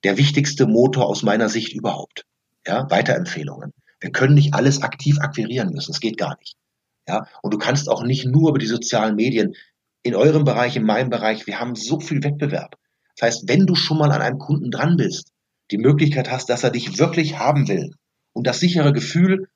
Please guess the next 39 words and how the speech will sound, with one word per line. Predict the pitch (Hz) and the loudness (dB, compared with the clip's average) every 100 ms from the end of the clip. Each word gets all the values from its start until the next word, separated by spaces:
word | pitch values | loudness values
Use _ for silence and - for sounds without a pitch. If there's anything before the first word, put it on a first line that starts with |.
| _ | _
also | 113 127 | -2 2
man | 143 | 4
muss | 180 | 4
schon | 202 | 4
ein | |
bisschen | 160 - 147 | 2 0 -2
verhandeln | - 131 135 107 | 0 4 4 4
auch, | - - - | -2 -6 0
ne? | 139 147 - _ | 0 -2 -10 _
Nicht | 147 151 | 0 0
sofort, | 147 139 135 | 2 2 2
wenn | 131 | -2
der | 123 | -2
Kunde | 139 139 | 2 2
sagt, | 123 123 | 2 -2
„Du, | 139 | -2
pass | 131 - | -2 0
auf, | 117 139 147 _ _ | 0 0 -4 _ _
du | 117 113 | -4 0
willst | 131 - - | -2 0 0
X, | 175 - - - _ _ | 2 -2 -6 -12 _ _
ich | - | -12
kann | - 147 | 0 4
aber | 139 127 123 | 4 4 0
nur | 123 123 | 0 -2
null | 117 135 143 | 2 2 2
Komma | 123 165 | 0 -2
fünf | - 175 170 | 2 2 2
X | - - | -4 -8
bezahlen“, | - - 98 90 104 - _ _ | -8 -4 -4 -2 -4 -6 _ _
sofort | 107 - 135 147 | -8 0 0 0
zu | - | -2
sagen, | 120 120 117 - - | 0 0 0 -10 -2
„Ja, | 113 113 | 0 2
okay, | - - 135 143 | 0 0 4 6
machen | 110 139 156 | 4 2 4
wir, | 139 135 - _ _ 120 | 4 2 -2 _ _ -10
hm, | 113 113 107 _ _ | -6 -6 -8 _ _
äh, | _ | _